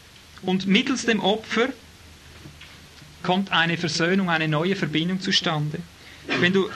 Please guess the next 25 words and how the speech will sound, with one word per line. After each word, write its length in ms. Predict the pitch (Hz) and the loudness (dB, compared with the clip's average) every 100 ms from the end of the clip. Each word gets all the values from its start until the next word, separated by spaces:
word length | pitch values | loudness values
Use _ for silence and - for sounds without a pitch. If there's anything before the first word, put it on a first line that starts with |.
| - | 0
Römer 300 | 180 214 220 | 2 4 2
noch 140 | 202 | 2
aufgeschlagen 760 | 185 220 240 220 214 196 202 180 | 4 2 2 2 4 4 4 2
hast, 380 | 180 196 - | 2 0 -4
kannst 240 | - 175 - | -2 -2 0
du 60 | |
in 120 | 190 160 | -2 0
Kapitel 400 | 170 185 185 156 | 0 0 0 0
sechs, 360 | 170 202 - | 2 2 0
Vers 240 | 190 180 - | 0 0 2
dreizehn 560 | 156 156 208 - 202 | 2 4 2 2 2
lesen, 520 | 165 160 196 196 196 233 - - - - - - - - - - - - - - - - - - | 4 4 4 2 0 -2 -12 -20 -20 -20 -20 -20 -20 -20 -20 -20 -20 -20 -20 -20 -20 -20 -20 -6
dass 200 | 202 196 | -2 2
in 120 | 202 | 2
diesem 320 | 185 220 240 220 | 2 0 0 0
Sinne 440 | 196 208 226 220 | 2 2 2 4
eben 440 | 175 190 208 233 - - - - - | 4 4 0 -4 -8 -16 -20 -20 -4
unsere 360 | 196 196 196 185 | 2 4 4 4
Leiber 580 | 165 165 214 208 208 220 - - - - - - - - - | 4 6 4 4 0 -2 -10 -20 -20 -20 -20 -20 -20 -20 -6
eine 320 | 175 175 165 147 | 0 2 2 2
Waffe 500 | 175 190 - 160 131 - - - | 0 -2 -4 -2 -4 -12 -12 -6
in 100 | 156 | -4
der 140 | 156 | -2
Hand 260 | 160 170 - | -2 -2 -4
Gottes 520 | 165 160 165 - | -4 -4 -6 -6